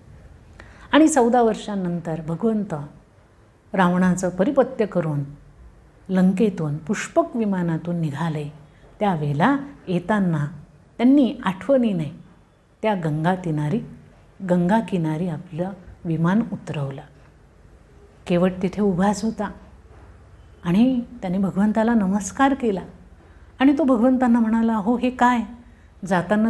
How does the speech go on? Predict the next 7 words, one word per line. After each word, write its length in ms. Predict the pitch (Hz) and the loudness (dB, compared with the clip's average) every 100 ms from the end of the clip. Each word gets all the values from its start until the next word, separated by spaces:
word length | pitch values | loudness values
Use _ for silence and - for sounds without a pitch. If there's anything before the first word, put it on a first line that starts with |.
| 220 | 2
तुम्ही 220 | 226 233 | 2 2
तिघंच 320 | 233 240 254 | 2 2 2
गेला 220 | 240 233 | 2 2
होतात, 360 | 240 233 233 226 - - - - - - | 2 2 2 0 -2 -20 -20 -20 -20 -2
पायी 220 | 180 226 | 4 4
गेला 240 | 247 247 247 | 6 4 4
होतात 420 | 240 233 247 | 2 4 4